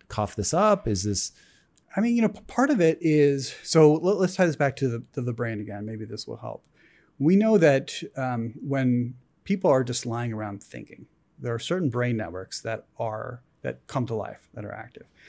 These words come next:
Speaker 2: This is actually kind of a surprise discovery in neuroscience because we had all these experiments where we'd have people lying inside the M R I machine and we do these brief periods of, like, you know,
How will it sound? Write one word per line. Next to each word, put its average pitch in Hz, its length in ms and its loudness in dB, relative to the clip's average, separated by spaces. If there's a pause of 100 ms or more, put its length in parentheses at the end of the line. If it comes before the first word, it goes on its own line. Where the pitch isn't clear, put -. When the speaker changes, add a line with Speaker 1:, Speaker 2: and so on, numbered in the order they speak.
(100)
Speaker 2:
This 147 100 -2
is - 20 -2
actually 139 380 0
kind 139 160 -2
of 117 80 -4
a 110 40 -6
surprise 123 500 0
discovery 113 600 -4
in 110 120 -6
neuroscience 110 560 -8
because 113 380 -12 (400)
we 120 100 -2
had 127 120 2
all 139 140 4
these 131 160 2
experiments 117 680 -6
where 110 60 -8
we'd 110 120 -4
have 120 180 -4
people 123 260 -4
lying 117 300 -2
inside 113 420 -4
the 107 340 -6
M 123 160 -2
R 104 80 -4
I 110 100 -4
machine 104 460 -10 (380)
and 113 80 -8
we 110 60 -8
do 120 100 -4
these 113 160 -6
brief 131 320 -4
periods 123 380 -2
of, 110 120 -6
like, 107 220 -8
you 110 80 -8
know, 104 120 -6